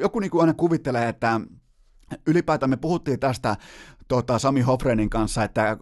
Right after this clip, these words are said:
kuinka herkästi me fanit, varsinkin eihän siis Hofrein ei ole mikään fani, mutta mä olen fani, kuinka herkästi me fanit kuvitellaan, että tonne vaan mennään sisään, otetaan maila käsiin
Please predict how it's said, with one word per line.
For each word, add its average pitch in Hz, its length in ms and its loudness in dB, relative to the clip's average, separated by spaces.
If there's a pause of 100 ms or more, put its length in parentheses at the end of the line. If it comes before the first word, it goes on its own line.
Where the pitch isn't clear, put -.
(120)
kuinka 147 260 2
herkästi 147 520 -2
me 117 120 0
fanit, 139 400 0
varsinkin 123 340 -2
eihän 123 160 0
siis 110 260 -4
Hofrein 143 320 0
ei 117 100 0
ole 120 80 0
mikään 113 280 -2
fani, 131 260 0
mutta 113 240 -2
mä 127 100 2
olen 120 160 2
fani, 117 380 2 (400)
kuinka 135 260 0
herkästi 151 420 -2
me 120 120 -2
fanit 151 360 2
kuvitellaan, 123 560 0
että - 80 -8
tonne 196 300 -2
vaan 165 200 2
mennään 147 400 4
sisään, 117 480 0 (240)
otetaan 151 500 0
maila 131 360 0
käsiin 113 480 0